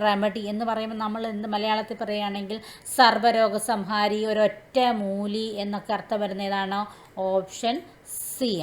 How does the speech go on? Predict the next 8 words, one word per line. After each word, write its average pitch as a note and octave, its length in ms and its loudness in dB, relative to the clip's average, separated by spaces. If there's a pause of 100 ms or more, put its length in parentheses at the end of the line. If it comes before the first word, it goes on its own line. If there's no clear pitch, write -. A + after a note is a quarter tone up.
ആണ്. E3 120 -16 (1080)
പത്താമത്തെ C4 600 2
ചോദ്യം, G3+ 540 -2 (100)
the A3+ 140 4 (120)
synonym C4+ 540 0
of A3+ 400 0 (480)
pilfer. B3+ 560 2 (200)
Pilfer C4 560 4